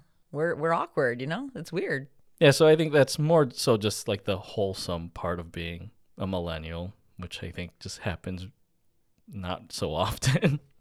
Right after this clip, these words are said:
Speaker 1: We need more shows like Uramichi Onisan and Wotakoi, for sure.
Speaker 2: All right, my next description. This is, <laughs> I know I mentioned this for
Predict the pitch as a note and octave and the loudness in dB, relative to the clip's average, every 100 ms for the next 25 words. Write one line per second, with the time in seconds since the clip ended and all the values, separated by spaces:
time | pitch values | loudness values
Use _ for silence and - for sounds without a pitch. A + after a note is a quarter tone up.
0 | _ G#3 A#3 C4+ A3 A#3+ F#3+ F3 D#3+ D3+ | _ 2 2 4 2 4 6 6 6 2
1 | C3+ C3+ C3 - B2+ A#2 A#2 A2 G#2 G#2+ | 0 -2 -2 0 -2 -2 -6 -6 -6 -6
2 | G2+ A2 - - G#2 B2+ C3 - B2+ G#2+ | -6 -8 -8 -6 -8 -8 -8 -4 -2 -4
3 | C#2 D3+ _ _ _ _ _ _ - E3+ | -6 -10 _ _ _ _ _ _ 0 4
4 | E3+ E3 A2+ G2+ - - - - - G#2+ | 6 8 6 4 -4 -10 -10 -14 -10 -4
5 | A#2+ C3+ C#3+ C#3+ C#3 C3 - - G2+ - | 0 4 4 2 2 0 -2 -6 -6 -6
6 | - F#2+ F2+ - F2 D#2+ D#2+ - _ _ | -4 -4 -4 -10 -10 -10 -12 -20 _ _
7 | _ _ _ _ _ - D3+ - D3 - | _ _ _ _ _ 2 4 4 2 0
8 | - - B2 C3+ G#2+ G2 G#2 G2 F2+ - | -6 -2 2 4 2 0 -4 -6 -8 -8
9 | F2 | -8